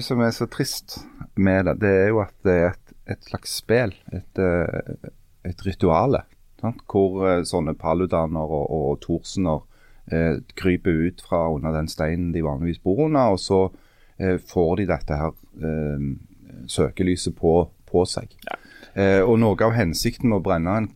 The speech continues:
Speaker 1: koran er selvfølgelig å vise at, aha, hvis du provoserer muslimer, så prøver de å drepe deg. Og så minner de om for eksempel Rushdie, ikke sant,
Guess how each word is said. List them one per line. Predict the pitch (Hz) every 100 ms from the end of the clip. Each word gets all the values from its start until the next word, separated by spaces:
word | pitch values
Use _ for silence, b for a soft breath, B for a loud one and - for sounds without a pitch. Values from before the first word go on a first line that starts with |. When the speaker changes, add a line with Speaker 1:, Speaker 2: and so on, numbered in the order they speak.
| -
Speaker 1:
koran | - 95 98 170 98 - - -
er | 101
selvfølgelig | 98 104 95 92 110 92 92 -
å | - 90
vise | 80 67 107
at, | 104 -
aha, | - 85 110 120
hvis | - 90
du | - 90
provoserer | 82 92 90 - 82 87 113 92 - - _ _
muslimer, | - - 110 180 120 73
så | - 113 113 -
prøver | - 92 71
de | 87
å | 80
drepe | 69 62 82
deg. | 80 - _ _ _ _ -
Og | 95
så | 101
minner | 104 87 76
de | 92
om | 85 80
for |
eksempel | 82 - 85
Rushdie, | 67 - - - 78 71
ikke | - 78
sant, | 90 95